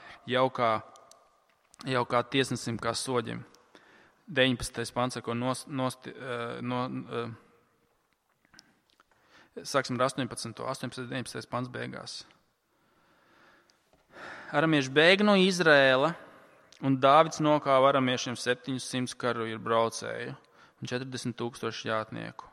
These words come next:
Viņš notrieca Šobahu, viņa karaspēku virspavēl-, vēl-, virspavēlnieku,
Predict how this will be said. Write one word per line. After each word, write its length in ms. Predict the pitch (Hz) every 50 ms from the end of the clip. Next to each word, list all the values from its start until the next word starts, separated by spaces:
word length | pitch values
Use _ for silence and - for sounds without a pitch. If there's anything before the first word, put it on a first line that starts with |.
| _ _ - _ _ _ _ _ _ _ -
Viņš 120 | 123 - - 135
notrieca 680 | 143 165 175 - - 175 170 165 160 - - 175 170 170 -
Šobahu, 720 | - - - 151 147 147 147 147 147 - - - 160 - - - _ _ _ _ _ _ _ _ _ _ _ _ _ -
viņa 160 | 127 123 120 -
karaspēku 600 | 139 139 143 147 143 - - 151 147 147 - 143 139
virspavēl-, 640 | 139 - - - 127 123 123 123 117 117 113 113 - _ -
vēl-, 260 | 131 131 135 143 139 143
virspavēlnieku, 880 | 139 135 - - 123 120 117 113 113 113 113 107 107 107 - - 143